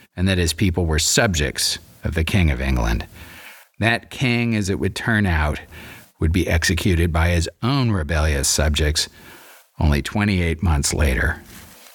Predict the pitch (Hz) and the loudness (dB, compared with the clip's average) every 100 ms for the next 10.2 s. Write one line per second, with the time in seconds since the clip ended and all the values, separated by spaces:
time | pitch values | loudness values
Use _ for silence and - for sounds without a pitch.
0 | - - - - - _ 101 110 101 - | -20 -20 -20 -20 -20 _ -2 0 0 -2
1 | - 151 147 110 95 - 107 92 95 110 | -2 0 0 0 0 0 0 2 2 2
2 | 101 92 - 147 139 110 107 92 90 90 | 2 0 -2 0 0 0 -2 0 0 0
3 | 87 120 110 90 95 - 80 - 120 113 | 0 0 0 0 0 0 -2 0 0 0
4 | 95 92 87 85 87 - - 127 117 107 | 0 0 0 2 2 0 0 0 2 0
5 | 101 90 69 104 120 107 101 - 85 76 | -2 -4 0 0 2 0 -2 -2 0 0
6 | - 127 120 92 78 78 113 104 98 - | 0 0 2 0 -4 -4 0 2 0 -4
7 | - - - - - - _ - 113 117 | -10 -20 -20 -20 -20 -20 _ -6 -2 0
8 | 123 113 - 107 101 101 87 85 80 78 | 0 0 0 0 2 4 4 4 2 2
9 | 73 107 113 - 95 78 78 71 - 69 | 2 2 0 0 0 2 2 0 0 -2
10 | 58 | -4